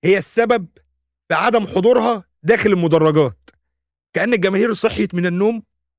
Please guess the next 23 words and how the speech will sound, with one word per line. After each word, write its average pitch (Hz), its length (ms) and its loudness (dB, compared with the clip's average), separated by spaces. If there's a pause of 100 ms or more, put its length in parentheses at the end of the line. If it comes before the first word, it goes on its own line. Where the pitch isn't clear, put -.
(140)
في 139 80 -6
مصر، - 440 -4 (440)
قررت 175 300 -2
إن 160 80 -6
أنا 160 280 -2
والله 147 260 -2
العظيم 143 360 -6
بص، 151 180 -8
إحنا 151 460 -8
هنحرم 165 380 -6
نفسنا 180 400 -6
من 156 160 -8
دخول 160 280 -4
المدرجات 156 640 -6 (320)
عشر 185 360 -4
سنين، 147 420 -8 (360)
بعد 143 220 -2
ما 165 200 -4
قتلنا 220 460 -2
نفسنا 214 580 -4 (380)
في 165 100 0
مجزرة 156 380 0
بورسعيد 156 720 -6